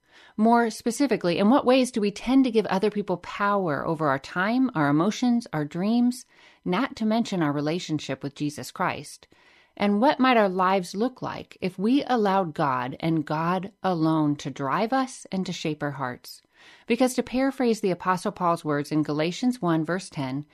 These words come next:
we cannot live for people and for God. At each moment,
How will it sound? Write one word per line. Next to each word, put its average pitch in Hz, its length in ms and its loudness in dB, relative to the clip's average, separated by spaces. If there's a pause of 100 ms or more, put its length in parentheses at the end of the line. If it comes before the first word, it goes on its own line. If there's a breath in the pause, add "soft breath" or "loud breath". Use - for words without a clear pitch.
(220 soft breath)
we 208 160 0
cannot 254 720 2
live 185 260 -2
for 214 160 -6
people 135 580 -6
and 151 240 0
for 147 160 -10
God. 127 360 -8 (520 soft breath)
At 185 160 0
each 226 200 -4
moment, 185 400 2